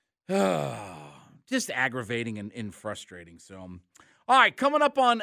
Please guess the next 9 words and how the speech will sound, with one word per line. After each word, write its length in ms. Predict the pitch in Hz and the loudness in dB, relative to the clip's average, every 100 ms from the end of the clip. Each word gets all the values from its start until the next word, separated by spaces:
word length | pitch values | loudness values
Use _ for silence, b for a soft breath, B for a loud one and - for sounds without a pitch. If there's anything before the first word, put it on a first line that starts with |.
| - | -4
Sunday, 920 | - - 285 294 294 226 180 185 185 | -12 -2 4 4 4 2 4 4 0
we've 240 | 180 190 | -2 -2
got 180 | 196 190 | 0 0
Super 300 | - 294 277 | -2 -4 0
Bowl 240 | 233 240 | 4 4
fifty-seven 960 | 196 262 247 226 196 - 240 240 214 175 | 4 -2 -4 -6 -10 -4 2 2 2 -4
for 260 | - 165 | 0 0
you. 140 | 160 165 | 0 -2
So, 320 | - 175 156 | 0 0 0